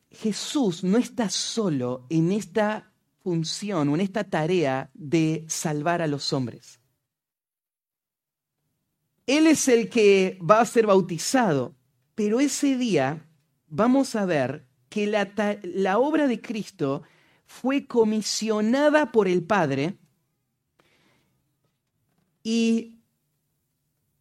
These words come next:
equipada por el Espíritu Santo para que Él pueda hacer la tarea que fue enviado a hacer. Jesús no está solo. Todo lo que Jesús va a hacer a partir de este día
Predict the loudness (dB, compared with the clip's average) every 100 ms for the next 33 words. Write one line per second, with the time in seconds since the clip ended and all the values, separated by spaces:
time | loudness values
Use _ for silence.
0 | _ _ _ _ _ -8 -6 -2 0 4
1 | 4 4 2 0 -6 -16 -20 _ _ _
2 | _ _ _ 0 0 2 0 -4 -6 -6
3 | -6 -8 -8 -6 -4 -4 -4 -10 -10 -6
4 | -4 -4 -6 0 2 2 -2 -4 -4 -6
5 | -8 -4 -4 -4 -8 -8 -8 -4 -2 -2
6 | -6 -8 -8 -8 -6 -4 -4 -6 -4 -4
7 | -4 -8 -14 -16 _ _ _ _ _ _
8 | _ _ -8 -6 -6 -4 -2 -2 -2 -2
9 | -2 -6 -8 -6 -10 -12 -16 _ _ _
10 | _ _ _ _ -4 -2 0 0 0 -4
11 | -4 -4 -2 -2 -2 -4 -4 -2 -2 -4
12 | -6 -6 -6 -4 -6 -6 -4 -4 -2 -2
13 | -2 -6